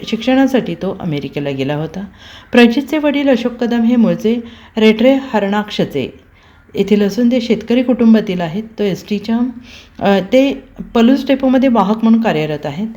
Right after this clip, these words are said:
अत्यंत कष्टाने त्यांनी प्रजितचे उच्च शिक्षण पूर्ण केले. प्रजितला अमेरिकेला पाठवण्यासाठी एसटी महामंडळाच्या परदेशी शिक्षण अग्रिम योजनेचा लाभ घेतला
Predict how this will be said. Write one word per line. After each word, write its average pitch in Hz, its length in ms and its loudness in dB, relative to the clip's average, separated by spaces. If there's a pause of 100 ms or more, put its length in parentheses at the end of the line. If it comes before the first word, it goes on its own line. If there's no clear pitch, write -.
(320)
अत्यंत 247 380 0 (120)
कष्टाने 240 420 2
त्यांनी 277 220 0
प्रजितचे 220 500 0
उच्च 208 400 -2
शिक्षण 214 300 -2
पूर्ण 165 300 -2
केले. 156 260 -6
प्रजितला 185 540 -2
अमेरिकेला 226 540 2
पाठवण्यासाठी 226 800 0
एसटी 185 260 -6
महामंडळाच्या 185 720 -4 (520)
परदेशी 226 500 2
शिक्षण - 400 -4 (100)
अग्रिम 202 320 0
योजनेचा 196 580 -2
लाभ 147 220 0 (100)
घेतला 160 320 -8